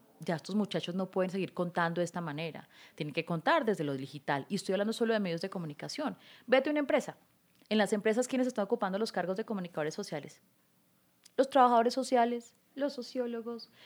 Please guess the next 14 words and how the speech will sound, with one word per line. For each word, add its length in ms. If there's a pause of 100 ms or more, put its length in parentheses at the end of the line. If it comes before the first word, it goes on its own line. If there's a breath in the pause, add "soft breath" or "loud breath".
(120 soft breath)
Entonces 180
uno 140
dice, 180
Bueno, 260
entonces, 300
¿cuáles 260
son 100
nuestras 280
competencias? 760
¿Dónde 300
vamos 300
a 40
trabajar? 580 (640 soft breath)
¿Cómo, 240